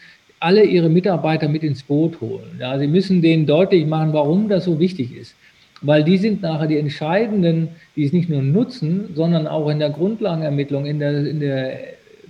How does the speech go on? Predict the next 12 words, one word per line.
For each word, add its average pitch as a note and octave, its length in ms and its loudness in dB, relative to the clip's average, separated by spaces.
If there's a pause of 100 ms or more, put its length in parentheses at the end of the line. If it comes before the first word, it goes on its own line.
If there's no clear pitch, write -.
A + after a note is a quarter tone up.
(580)
ich C3+ 100 -16
sag D3+ 120 -4
mal, D3+ 80 2
in D3+ 120 0
der D#3 100 2
gesamten F3+ 460 0
Listen- E3+ 680 0
und D3+ 280 -4
Formblatt- E3+ 680 0
und, D3 460 -4
äh, D3+ 40 -2
Reporting, D#3 960 0